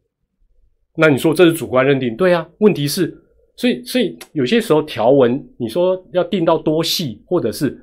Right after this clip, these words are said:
那我会觉得联盟有些时候出来解释，其实不太需要多讲的，可能可以考虑就不要讲。你就是，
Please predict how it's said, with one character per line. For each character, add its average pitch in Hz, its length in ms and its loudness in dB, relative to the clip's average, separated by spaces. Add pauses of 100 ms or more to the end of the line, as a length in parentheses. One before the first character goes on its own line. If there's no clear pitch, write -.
(120)
那 220 80 -2
我 143 120 2
会 208 120 2
觉 139 140 -4
得 120 120 -2
联 117 120 -2
盟 131 160 -2
有 101 100 -6
些 135 140 -2
时 127 80 -6
候 113 100 -4
出 123 160 -6
来 120 80 2
解 104 280 -8
释， - 280 -10 (440)
其 185 180 -2
实 147 380 -4 (220)
不 151 140 -6
太 170 300 -2
需 165 240 -10
要 165 160 4
多 151 300 0
讲 135 240 -6 (120)
的， 85 120 -14 (640)
可 110 260 -4
能 107 240 -4
可 127 120 -6
以 123 80 0
考 95 200 -10
虑 113 140 -10
就 107 120 -10
不 - 100 -10
要 95 160 -8
讲。 90 180 -18 (120)
你 113 100 -10
就 147 100 -2
是， 156 200 -2